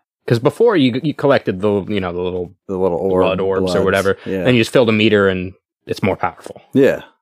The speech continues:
Speaker 2: yeah.
Speaker 1: But
Speaker 2: So it's, yeah, it makes it a little more
Speaker 1: it's a little bit
Speaker 2: customized.
Speaker 1: better. It's weird. Armor.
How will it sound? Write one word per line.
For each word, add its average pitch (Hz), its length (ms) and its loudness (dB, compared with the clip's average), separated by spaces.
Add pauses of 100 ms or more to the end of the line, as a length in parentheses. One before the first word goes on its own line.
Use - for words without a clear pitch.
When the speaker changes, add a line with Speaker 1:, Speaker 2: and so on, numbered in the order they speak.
(180)
Speaker 2:
yeah. 90 240 2 (340)
Speaker 1:
But - 260 -12 (400)
Speaker 2:
So 110 180 4
it's, - 160 -2
yeah, 117 220 4
it 95 40 2
makes 104 220 0
it 113 40 2
a - 20 4
little 98 240 4
more 87 140 0
Speaker 1:
it's - 100 -4
a - 40 -2
little 95 220 0
bit 85 40 -4
Speaker 2:
customized. 76 260 -6
Speaker 1:
better. - 300 -6 (480)
It's - 80 -14
weird. 160 440 2 (380)
Armor. 120 400 2